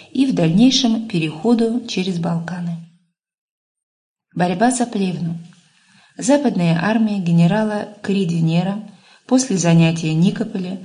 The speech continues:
направилась к Плевне, мощному укреплению, куда сходились пути от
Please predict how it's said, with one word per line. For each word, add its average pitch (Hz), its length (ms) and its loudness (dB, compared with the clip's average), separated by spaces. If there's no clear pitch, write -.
направилась 269 680 0
к - 120 -16
Плевне, 165 640 0
мощному 220 580 2
укреплению, 175 840 0
куда 175 240 0
сходились 160 560 -2
пути 247 520 0
от 170 260 0